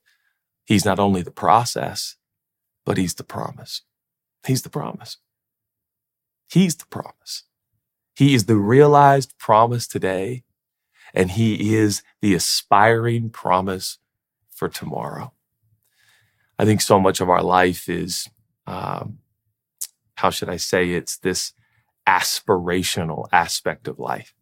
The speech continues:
"Someday maybe I could." And I think aspiration can be very compelling. Aspiration can be an incredible energy in this life.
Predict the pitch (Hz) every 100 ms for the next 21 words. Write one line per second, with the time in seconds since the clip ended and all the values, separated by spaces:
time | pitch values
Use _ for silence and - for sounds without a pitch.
0 | _ _ - - - 113 120 110 107 98
1 | 98 98 - - _ _ _ _ 98 95
2 | 90 - 62 69 104 90 - _ 170 147
3 | 92 92 90 - 85 82 90 - 90 92
4 | 87 87 90 90 85 76 85 76 - _
5 | _ - 196 101 - 190 - 85 85 95
6 | 87 - 95 90 82 85 87 - 85 -
7 | - - -